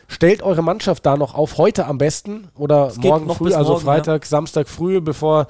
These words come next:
Speaker 1: das erste Spiel angepfiffen wird. Da würden wir uns gerne mit euch messen und wir haben, wie gesagt, gerade T-Shirts bekommen, Rugby-Shirts,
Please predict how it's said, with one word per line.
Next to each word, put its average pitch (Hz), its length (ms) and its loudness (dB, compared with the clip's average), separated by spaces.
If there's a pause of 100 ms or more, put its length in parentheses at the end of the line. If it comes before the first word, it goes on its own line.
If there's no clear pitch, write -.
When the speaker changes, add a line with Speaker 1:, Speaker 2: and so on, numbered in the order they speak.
(360)
Speaker 1:
das 131 140 -6
erste 156 240 -4
Spiel 165 260 -6
angepfiffen 147 560 -8
wird. 147 220 0 (260)
Da 131 100 -2
würden 214 220 2
wir 185 60 0
uns 170 180 -6
gerne 180 240 -2
mit 175 140 -6
euch 135 180 -6
messen 180 320 -8
und 175 380 -8
wir 127 120 -2
haben, 139 200 -8
wie 143 60 -10
gesagt, 135 340 -6
gerade 120 200 -6
T-Shirts 143 520 -12
bekommen, 143 400 -10
Rugby-Shirts, - 540 -12